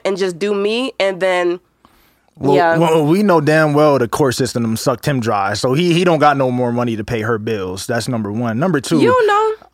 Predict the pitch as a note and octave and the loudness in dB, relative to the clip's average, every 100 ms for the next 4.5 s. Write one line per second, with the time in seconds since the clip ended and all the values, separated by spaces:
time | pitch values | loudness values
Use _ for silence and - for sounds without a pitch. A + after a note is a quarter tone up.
0 | - C3 C#3 C3+ C3 A2+ G#2 B2 E3 D#3 | -8 -2 0 0 0 -2 -4 0 0 0
1 | C#3 E3 C#3+ A#2 G#2 - - - - F3 | 0 0 2 0 -6 -16 -16 -10 -4 -2
2 | C3 C3+ D3+ D3+ C3 F2+ D#2+ C3+ - _ | -2 0 0 0 -2 -6 -14 -18 -20 _
3 | _ - F#3+ - A3 G#3 G3 F3 F#3 F#3+ | _ 0 0 0 -2 0 4 4 6 4
4 | D3 C3+ C#3+ D3 C#3 | 2 0 2 2 0